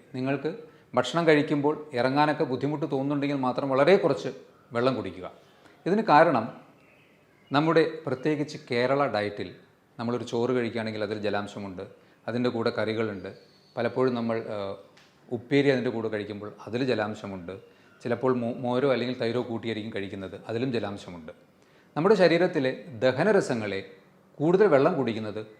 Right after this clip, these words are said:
ഡൈല്യൂട്ട് ചെയ്യുന്നു. അതുകൊണ്ട് തന്നെ നമുക്ക് വെള്ളം കുടിച്ചു കഴിയുമ്പോൾ, "ആ, എല്ലാം ഓക്കെ" എന്നൊരു തോന്നൽ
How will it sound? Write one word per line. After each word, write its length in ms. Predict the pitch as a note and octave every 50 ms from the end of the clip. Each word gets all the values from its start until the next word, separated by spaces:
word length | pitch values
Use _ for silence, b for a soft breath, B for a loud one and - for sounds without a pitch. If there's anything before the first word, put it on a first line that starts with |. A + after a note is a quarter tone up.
| - A2 G#2+ A#2+
ഡൈല്യൂട്ട് 460 | B2 C3 C#3+ D3+ E3+ F#3 F3+ - D#3 -
ചെയ്യുന്നു. 260 | G#2+ F#2+ F2 E2 E2 - - _ b b b b b b b b b b
അതുകൊണ്ട് 260 | D3 F3 F#3+ G#3 G3+ G#3 G#3
തന്നെ 180 | F3+ D#3 D3+ F3+ - - - - - _ _ _ _ _ _ _ _ _ _ -
നമുക്ക് 240 | C3+ D#3 F3 E3 G3 F#3 D3
വെള്ളം 180 | C#3+ D#3+ G#3 G3+ F3
കുടിച്ചു 200 | F3 E3 E3+ F#3+ F#3
കഴിയുമ്പോൾ, 280 | F3+ F3 E3+ E3+ D#3+ D3 B2
"ആ, 40 | B2 - A2+
എല്ലാം 220 | A2+ A2+ A#2+ B2 B2 G#2+ A2
ഓക്കെ" 180 | A2 - C3+ A#2 A#2
എന്നൊരു 200 | B2 C3+ D3 D#3 - C#3
തോന്നൽ 240 | C3 C#3+ D#3+ E3